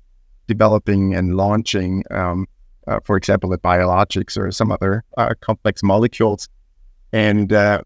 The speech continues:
what it takes to get, for example, the post-launch, uh, forecast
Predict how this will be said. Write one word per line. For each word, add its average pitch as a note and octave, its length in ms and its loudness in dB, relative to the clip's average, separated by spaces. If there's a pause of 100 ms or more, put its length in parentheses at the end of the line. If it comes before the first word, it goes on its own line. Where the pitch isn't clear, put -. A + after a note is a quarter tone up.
what A#2+ 200 2
it A#2+ 140 0
takes B2+ 400 2
to A2 100 -2
get, G2+ 220 0 (180)
for G#2+ 140 0
example, F#2+ 320 0
the F#2 120 -6
post-launch, G#2 840 0
uh, F#2+ 180 2
forecast G#2+ 480 0